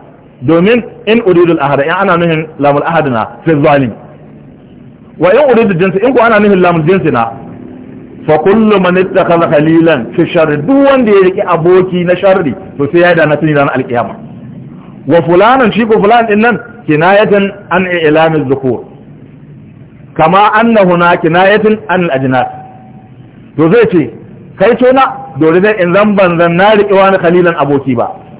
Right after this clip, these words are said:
Laqad adallani, haqiqa ya batar da ni an zikiri, daga barin alqur'ani. Aw zikrillah, ko kuma ya batar da ni daga barin ambaton Allah. Aw mau'izatin, ko ya batar da ni daga barin mau'izatin rasul,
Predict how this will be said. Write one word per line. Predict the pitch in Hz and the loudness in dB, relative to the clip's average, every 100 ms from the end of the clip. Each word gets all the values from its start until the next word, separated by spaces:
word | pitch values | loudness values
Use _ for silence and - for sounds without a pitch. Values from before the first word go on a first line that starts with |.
| 92 | -6
Laqad | 120 151 160 | -2 0 0
adallani, | 160 156 165 165 160 160 | 0 2 2 2 2 0
haqiqa | 156 175 170 147 | 0 0 -2 0
ya | 175 | 0
batar | 185 170 185 | 2 0 2
da | 180 | 0
ni | 180 | -2
an | 170 | -2
zikiri, | 165 151 175 135 104 - - | -2 -2 -4 -4 -8 -14 -4
daga | 123 170 | 0 2
barin | 185 180 | 2 2
alqur'ani. | 165 165 156 139 101 - - - - - - - - - - - - - - | 0 0 0 0 -2 -10 -18 -18 -18 -20 -18 -18 -18 -16 -16 -16 -14 -14 -4
Aw | 208 233 | 0 2
zikrillah, | 240 226 202 185 170 | 2 2 2 2 2
ko | 214 | 2
kuma | 220 233 | 2 2
ya | 233 | 2
batar | 233 233 220 | 2 0 2
da | 226 | 2
ni | 220 240 226 - | 2 0 -2 -4
daga | 196 190 | 0 2
barin | 196 226 226 220 196 | 4 4 2 0 -2
ambaton | 202 196 196 175 | 0 2 0 0
Allah. | 175 147 107 - - - - - - - | 0 0 -2 -8 -18 -20 -20 -20 -10 0
Aw | 220 | 2
mau'izatin, | 247 262 233 226 220 190 165 | 2 2 4 2 2 0 2
ko | 233 | 2
ya | 247 | 4
batar | 240 240 214 | 2 0 2
da | 220 | 2
ni | 233 233 | 2 0
daga | 196 196 | 0 2
barin | 220 220 214 - - - - | 2 0 -2 -6 -20 -20 -6
mau'izatin | 170 214 220 202 202 175 | 0 2 2 0 2 2
rasul, | 160 202 | 2 2